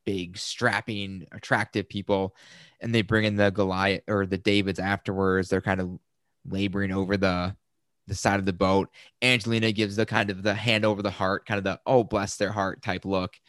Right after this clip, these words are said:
And then they, they do the first challenge. And this, from r-, right away,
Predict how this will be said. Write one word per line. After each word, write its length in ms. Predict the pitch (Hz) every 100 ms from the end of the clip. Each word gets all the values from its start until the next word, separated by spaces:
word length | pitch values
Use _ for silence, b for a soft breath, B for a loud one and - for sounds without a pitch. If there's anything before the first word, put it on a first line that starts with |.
| B B B B _ _
And 140 | 117
then 140 | 113 113
they, 140 | 117
they 220 | 104 113
do 200 | 104 120
the 180 | 113 107
first 340 | - 120 101 -
challenge. 560 | 160 208 117 - 123 b b b _ -
And 420 | 110 101 95 90 - _ _ _ _ _
this, 560 | 104 107 160 - - - - _ _ _ _ -
from 520 | - 135 123 107 98 - _
r-, 300 | 98 98 107 - _ -
right 280 | 107 120 175
away, 480 | 143 120 82 82